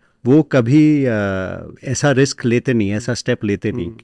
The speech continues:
Speaker 1: कि आपको पहले ही ज्ञान होता अमेरिका जाने से पहले कि क्या-क्या वहाँ है, क्या परिस्थितियाँ हैं, तो शायद आप ये, अ, स्टेप नहीं लेते। क्या ये आपका मानना है कि अगर आप
Speaker 2: देखिए, टू थाउजेंड फ़ोर की बात की जाए, टू थाउजेंड फ़ोर, फ़ाइव, सिक्स, सेवन, एट की बात की जाए, आपको ही पता है, मोबाइल फ़ोन नहीं चलता था।
Speaker 1: जी, जी, जी।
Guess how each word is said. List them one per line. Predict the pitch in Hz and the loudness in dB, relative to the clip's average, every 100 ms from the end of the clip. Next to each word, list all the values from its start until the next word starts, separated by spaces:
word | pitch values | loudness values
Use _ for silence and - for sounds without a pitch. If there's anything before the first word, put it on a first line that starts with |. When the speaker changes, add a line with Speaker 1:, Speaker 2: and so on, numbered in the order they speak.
| - | -6
Speaker 1:
कि | 117 | -4
आपको | 113 117 - 139 120 | -4 -8 -4 0 0
पहले | - - 107 131 | -2 -2 2 4
ही | 147 | 4
ज्ञान | 120 117 117 | 4 4 4
होता | 107 120 | 2 0
अमेरिका | 110 104 101 | 0 0 -2
जाने | 107 95 98 | -2 -2 -4
से | 98 | -6
पहले | 117 95 98 101 | -4 -2 -2 -2
कि | 107 | -4
क्या-क्या | - 104 92 107 | -2 -4 -2 -4
वहाँ | 95 95 104 | -4 -4 -6
है, | 90 98 | -6 -8
क्या | 90 104 98 | -8 -6 -6
परिस्थितियाँ | - 98 92 - 92 101 | -6 -8 -8 -10 -6 -6
हैं, | 107 | -4
तो | 139 | -6
शायद | - 120 143 139 | -4 0 0 0
आप | 139 143 | -2 -2
ये, | 143 | -2
अ, | 139 - - _ 123 113 107 107 104 | -4 -10 -20 _ -4 -2 -2 -4 -6
स्टेप | - 139 139 | -4 -2 0
नहीं | 127 135 | 2 4
लेते। | 131 98 - 80 - _ _ | 4 2 -2 -14 -16 _ _
क्या | 135 | 0
ये | 120 147 | 4 4
आपका | 190 - | 2 -2
मानना | 135 117 110 | -2 0 0
है | 101 | -2
कि | 98 110 | -4 -4
अगर | 98 113 | -2 0
आप | 202 | 2
Speaker 2:
देखिए, | 160 | 2
टू | - - | 2 0
थाउजेंड | 185 185 190 196 | 2 4 4 2
फ़ोर | - 175 | 0 -2
की | 170 | 0
बात | 165 147 | 2 2
की | 147 135 | 0 0
जाए, | 127 | 2
टू | 131 | 0
थाउजेंड | 143 151 156 - | 0 0 -2 -10
फ़ोर, | _ 160 160 | _ -2 0
फ़ाइव, | 160 - 143 | -2 0 0
सिक्स, | 143 147 - | 0 -6 -6
सेवन, | 151 143 | -4 -2
एट | 143 | -2
की | 135 | -4
बात | 139 127 123 | -2 -2 -2
की | 127 | -4
जाए, | 135 | -4
आपको | 143 135 - | -2 -4 -2
ही | 185 | -4
पता | 131 139 | -4 -4
है, | 131 | -2
मोबाइल | 135 151 | -2 -2
फ़ोन | 147 156 | -2 -4
नहीं | 156 | -4
चलता | 147 120 120 | -4 -6 -8
था। | 113 120 | -10 -8
Speaker 1:
जी, | 120 139 | 2 4
जी, | 120 | 4
जी। | 98 95 | 0 -2